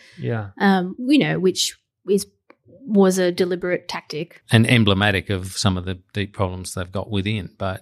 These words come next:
Speaker 3: yeah, it's, that's, it's quite fascinating to see, 'cause the, the logic of that is obviously that, um, Warringah itself might be lost, but the, the controversy around the candidate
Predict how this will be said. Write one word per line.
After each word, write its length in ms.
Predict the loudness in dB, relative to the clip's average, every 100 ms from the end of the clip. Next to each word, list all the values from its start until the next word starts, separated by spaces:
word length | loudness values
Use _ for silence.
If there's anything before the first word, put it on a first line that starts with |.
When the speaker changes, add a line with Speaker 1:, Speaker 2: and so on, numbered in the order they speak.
| 2
Speaker 3:
yeah, 200 | 2 4
it's, 260 | 0 -4
that's, 380 | -2 -2 0 -2
it's 220 | -2 -4 2
quite 240 | 2 4
fascinating 520 | 2 2 2 2 0
to 60 | -2
see, 200 | 2 2
'cause 180 | 2 0
the, 120 | -2
the 140 | 0
logic 360 | 2 2 2 0
of 100 | 0
that 220 | 2 0
is 240 | 0 -2 -4 -10 -18 -2
obviously 600 | 2 2 2 0 -2 -2
that, 360 | 0 2 0 -4 _ _ 0
um, 420 | 0 0 -4 -10 _ _ _ 0
Warringah 460 | 4 6 6 4 0
itself 400 | 2 2 2 2
might 160 | 0
be 140 | 0 -2
lost, 340 | 0 0 -2
but 300 | -2 -2 -2
the, 480 | 0 2 0 -6 -14 -18
the 160 | -6 -6
controversy 840 | -2 2 4 4 2 2 2 2
around 280 | 0 0 -2
the 80 | -4
candidate 640 | -2 0 2 0 -2 -2